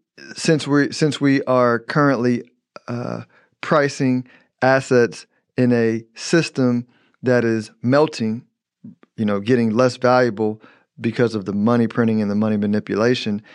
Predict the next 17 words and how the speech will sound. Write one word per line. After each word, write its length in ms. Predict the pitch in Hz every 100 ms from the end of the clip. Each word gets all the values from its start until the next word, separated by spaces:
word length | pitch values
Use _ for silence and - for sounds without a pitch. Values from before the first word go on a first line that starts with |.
| - - -
then 160 | 156 156
you 80 |
gotta 200 | 151 143
kinda, 220 | 135 147 131
like, 200 | 123 113
remove 460 | 104 117 131 131
the 100 | 113
way 160 | 113 117
you 60 | 113
used 160 | 117
to 60 | 104
value 300 | 113 107 104
companies 480 | - 123 110 104 98
because 420 | 104 120 107 104 _ - _ -
that's 200 | 127 123
no 160 | 127
longer, 580 | 117 113 107 104 101 -